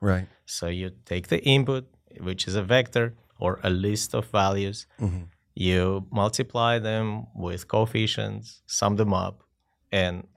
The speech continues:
Speaker 2: apply a nonlinearity. For example, you say if it's negative,
Speaker 1: Mm-hmm.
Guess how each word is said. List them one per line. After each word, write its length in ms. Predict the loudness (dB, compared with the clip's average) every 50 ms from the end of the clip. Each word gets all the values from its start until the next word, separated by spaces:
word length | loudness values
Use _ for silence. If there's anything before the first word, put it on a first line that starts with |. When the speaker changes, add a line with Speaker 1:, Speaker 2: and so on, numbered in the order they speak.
| _ _ _ _ _ _ _ _ -10
Speaker 2:
apply 440 | -10 -10 -4 0 4 4 6 6 4
a 180 | 2 0 -2 -2
nonlinearity. 1080 | 0 2 4 4 4 4 4 4 2 2 2 0 0 -2 -4 -6 -8 -8 -10 -14 -16
For 200 | -10 -6 -4 -2
example, 640 | -2 0 2 2 4 4 2 2 0 -2 -2 -2 -4 -4
you 140 | -6 -4
say 420 | -2 0 2 2 2 2 0 -2 -6 -8
if 180 | -10 -8 -6 -8
it's 220 | -6 -6 -4 -4
negative, 800 | -4 -4 -4 -2 -2 -2 -2 -4 -4 -6 -6 -4 -4 -6 -6 -6 -14 _ _ -2 2
Speaker 1:
Mm-hmm. 200 | 2 2 2 0